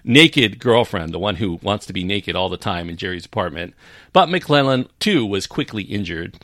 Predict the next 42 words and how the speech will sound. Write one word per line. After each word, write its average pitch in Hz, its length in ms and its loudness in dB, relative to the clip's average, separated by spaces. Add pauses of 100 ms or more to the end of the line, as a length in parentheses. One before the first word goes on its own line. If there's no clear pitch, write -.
With 139 180 0
only 196 240 0
a 147 40 4
few 208 220 -6
days 156 420 -2
left 131 220 -4
to 123 40 -8
go 113 200 0
before 107 260 -2
shooting 120 340 -4
beginning, 98 420 -2
they 107 160 -2
secured 107 600 -6
Bridget 117 340 -2
Wilson, 120 500 0 (100)
also 131 380 4
happened 120 260 2
to 104 40 -4
be, 104 240 -4 (460)
like 95 160 0
the 110 120 0
other 127 140 2
two, 143 280 0
five 127 360 2
foot 113 300 0
nine 101 220 -4
inches 107 280 -6
tall, 101 460 0
and 117 200 0
she - 120 2
was 147 160 2
immediately 143 440 -2
brought 101 280 0
in 98 120 -4
after 95 280 -6
she - 160 -6
had 90 140 -6
completed 92 500 -6
work 87 280 -8
on 87 180 -2
Billy 87 240 -4
Madison. 101 640 -2